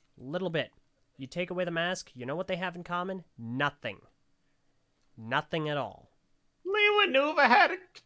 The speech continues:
Speaker 2: katanas.
Speaker 1: Yeah,
Speaker 2: Liwa
Speaker 1: he had
Speaker 2: Fantoka
Speaker 1: two,
Speaker 2: has a
Speaker 1: he had
Speaker 2: katana.
Speaker 1: two slim katana. What does Liwa Fantoka have? A giant electrified spiky sword.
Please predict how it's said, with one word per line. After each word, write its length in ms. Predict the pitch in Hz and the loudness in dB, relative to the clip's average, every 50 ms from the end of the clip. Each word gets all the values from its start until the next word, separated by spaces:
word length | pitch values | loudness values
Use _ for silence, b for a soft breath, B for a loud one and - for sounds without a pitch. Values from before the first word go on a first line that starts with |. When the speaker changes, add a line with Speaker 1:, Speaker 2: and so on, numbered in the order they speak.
| _ _ _ | _ _ _
Speaker 2:
katanas. 920 | - - 403 381 359 359 370 370 320 262 247 247 214 - - - - - - _ _ _ _ | -2 2 4 6 6 6 6 6 6 6 6 4 4 0 -2 -2 -6 -8 -14 _ _ _ _
Speaker 1:
Yeah, 240 | - 185 175 143 117 - _ - | -2 -2 -2 -2 -4 -8 _ -8
Speaker 2:
Liwa 300 | 285 202 208 220 220 180 | -2 0 2 4 4 4
Speaker 1:
he 60 | 196 | 4
had 180 | - - - - | 4 2 2 4
Speaker 2:
Fantoka 240 | - 392 285 - - | 4 4 4 4 4
Speaker 1:
two, 60 | 370 370 | 4 6
Speaker 2:
has 260 | - - 349 - 247 | 8 8 8 8 6
a 320 | 240 - - - - 381 - - - | 4 2 0 -4 -4 -6 -6 -4 -2
Speaker 1:
he 80 | 202 | 0
had 200 | 196 190 180 165 | 0 0 0 -2
Speaker 2:
katana. 320 | - - - - - 415 - | -4 -6 -8 -6 -4 -4 -4
Speaker 1:
two 380 | 220 226 226 233 240 240 233 220 | -2 -2 -2 -2 0 0 -2 -2
slim 680 | - - - - - 175 175 175 180 185 190 196 208 202 | -4 -8 -10 -8 -6 -4 -2 0 0 0 0 -2 -4 -6
katana. 680 | - - 180 - - 175 170 165 151 127 110 98 - - _ _ _ _ _ _ - 120 | -6 -8 -8 -6 -2 0 0 0 0 0 -4 -8 -14 -18 _ _ _ _ _ _ -16 -6
What 180 | 113 127 151 165 | -2 -2 -2 -2
does 160 | 180 170 156 | -2 -6 -6
Liwa 440 | 135 120 120 120 135 147 165 175 175 | -6 -10 -8 -6 -4 -4 -2 -4 -4
Fantoka 480 | - - 180 165 160 - 175 170 190 175 | -4 -4 -4 -4 -4 -4 -6 -6 -4 -4
have? 300 | 170 185 185 185 175 - - | -4 -4 -4 -4 -6 -4 -4
A 80 | 147 143 | -4 -4
giant 540 | 127 120 131 151 170 180 190 190 185 185 - - | -4 -4 2 6 6 8 8 6 4 2 0 0
electrified 920 | 165 160 156 165 165 - - - 196 175 - - 180 170 165 160 147 - | 0 0 0 0 -2 -4 -6 -6 -6 -6 -4 0 0 2 2 2 0 -4
spiky 680 | - - - - _ - 170 170 165 - 175 165 156 | -8 -12 -12 -8 _ -2 -2 -2 -2 -4 -6 -6 -6
sword. 680 | - - - - - 160 151 139 120 110 101 92 - - | -6 -8 -6 -4 -2 0 0 0 -2 -4 -6 -10 -16 -20